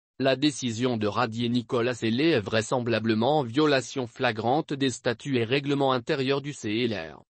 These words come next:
L'article soixante-dix-sept alinéa deux des statuts du congrès extraordinaire de ce parti organisé le quatorze septembre deux mille dix-neuf dispose que «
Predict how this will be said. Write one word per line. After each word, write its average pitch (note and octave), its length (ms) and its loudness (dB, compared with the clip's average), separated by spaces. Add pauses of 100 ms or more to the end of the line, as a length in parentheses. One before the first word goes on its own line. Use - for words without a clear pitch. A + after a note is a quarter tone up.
(280)
L'article A#2 600 -4
soixante-dix-sept B2 1080 -2
alinéa C3 520 2
deux C#3+ 180 2
des C#3 120 2
statuts B2 360 -2
du C3 160 2
congrès C3+ 540 0
extraordinaire A#2 760 -2
de G#2 120 -4
ce B2 120 -2
parti A#2+ 460 0
organisé B2 580 2
le C#3 140 0
quatorze C3+ 580 0
septembre B2+ 640 0
deux C3 140 -2
mille D3+ 200 0
dix-neuf C3 500 0
dispose C3+ 540 0
que « B2+ 260 2